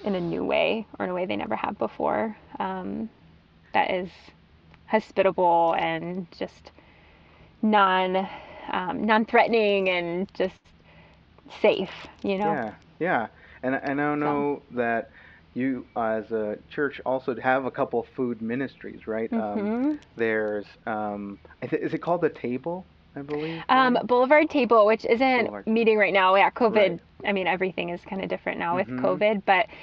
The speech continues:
Speaker 1: yeah, Boulevard Table was, um, was a big success,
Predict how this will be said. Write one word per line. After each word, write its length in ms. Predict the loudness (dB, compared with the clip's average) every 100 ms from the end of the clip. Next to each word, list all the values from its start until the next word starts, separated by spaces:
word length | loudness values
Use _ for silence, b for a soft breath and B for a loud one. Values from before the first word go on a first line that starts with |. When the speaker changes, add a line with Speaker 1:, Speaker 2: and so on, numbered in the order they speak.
| B 4
Speaker 1:
yeah, 160 | 4
Boulevard 420 | 6 4 4 4
Table 300 | 4 4 6
was, 180 | 6 4 0 -2
um, 360 | 0 0 -2 -4
was 140 | 0 2
a 180 | 0 -2 -4
big 220 | 2 2
success, 400 | 4 4 8 6